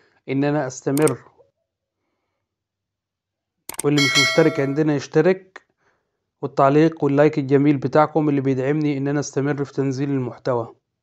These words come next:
كده اللمبة بتاعتنا وصلت اهي وشغالة وزي الفل، شايفين؟ ما فيهاش اي مشكلة.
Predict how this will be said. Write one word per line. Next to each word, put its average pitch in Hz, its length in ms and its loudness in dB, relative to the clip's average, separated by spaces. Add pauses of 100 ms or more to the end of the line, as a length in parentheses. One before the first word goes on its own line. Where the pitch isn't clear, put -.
(1300)
كده 160 180 4
اللمبة 156 320 6
بتاعتنا 147 440 2
وصلت 147 400 -4
اهي 160 380 4 (1700)
وشغالة 147 760 2
وزي 147 260 0
الفل، 131 360 -2 (3500)
شايفين؟ 147 760 -4 (340)
ما 151 100 -6
فيهاش 180 300 2
اي 185 140 4
مشكلة. 135 580 -2